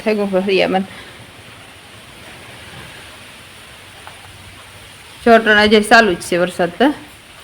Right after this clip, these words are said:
એ અટાણે જો શ્રાવણ મહિનો છે ને એટલે હરેવડા તો ઓવી હાર હોય જ. દિયાખામાં એકાથી બે ફેરે તો હોય જ.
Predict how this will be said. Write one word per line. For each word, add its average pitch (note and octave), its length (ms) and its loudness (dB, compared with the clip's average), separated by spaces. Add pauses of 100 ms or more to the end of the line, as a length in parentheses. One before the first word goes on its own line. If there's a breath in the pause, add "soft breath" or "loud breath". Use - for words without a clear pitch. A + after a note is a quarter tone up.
(720)
એ A3+ 180 6
અટાણે A#3 340 4
જો A3+ 160 0
શ્રાવણ A3 440 2
મહિનો A3+ 300 0
છે A#3 100 -6
ને A3+ 140 -2
એટલે G3+ 200 -6
હરેવડા G#3+ 420 0
તો B3 180 -2 (420)
ઓવી G#3 220 -4
હાર F#3 140 -4
હોય F#3 220 -4
જ. - 40 -10 (380)
દિયાખામાં G3 440 0
એકાથી G3+ 300 -2
બે F#3+ 160 -2
ફેરે F#3 240 -6
તો F#3 120 -4
હોય G3 200 -2
જ. D#3+ 40 -12